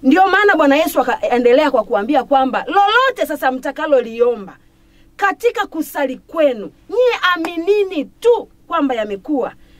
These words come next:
nayo yatakuwa yenu." Kitabu cha Marko sura ya kumi na moja, unaweza kujifunza vizuri kabisa haya maneno ninayoyaongea.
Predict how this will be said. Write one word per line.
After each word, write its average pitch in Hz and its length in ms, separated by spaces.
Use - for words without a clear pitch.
nayo 392 200
yatakuwa 214 440
yenu." 170 440
Kitabu 339 300
cha 294 140
Marko 339 380
sura 311 220
ya 262 60
kumi 294 180
na 262 80
moja, 277 340
unaweza 285 360
kujifunza 285 480
vizuri 233 280
kabisa 254 320
haya 226 140
maneno 208 300
ninayoyaongea. 165 840